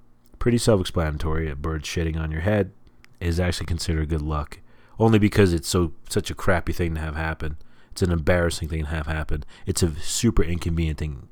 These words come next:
It can be, blech. It just, it's, it's no good. But, you know, they call it lucky, so you just go with it, right? You have to go with the, with the positive of all those.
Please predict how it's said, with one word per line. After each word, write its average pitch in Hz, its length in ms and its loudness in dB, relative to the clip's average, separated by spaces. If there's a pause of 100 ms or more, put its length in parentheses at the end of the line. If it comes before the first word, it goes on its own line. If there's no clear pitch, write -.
It - 80 -12
can 87 160 -6
be, 78 340 -6 (420)
blech. - 260 0 (380)
It 87 120 -6
just, 90 260 -2
it's, - 380 -6 (640)
it's 85 200 -4
no 104 140 8
good. 90 220 6 (1900)
But, 78 240 -8 (640)
you 87 140 -4
know, 73 240 -6 (680)
they 98 140 2
call 101 240 8
it 90 40 2
lucky, 82 320 -4
so 82 300 2
you 85 120 2
just 92 200 4
go 87 140 6
with 73 260 0
it, - 120 -6
right? 85 240 0
You 85 140 -2
have 85 200 -2
to 85 100 -4
go 85 120 0
with 80 140 0
the, 80 140 -2
with 80 100 -2
the - 60 2
positive 80 480 6
of 76 120 -4
all 73 160 -4
those. 69 360 -12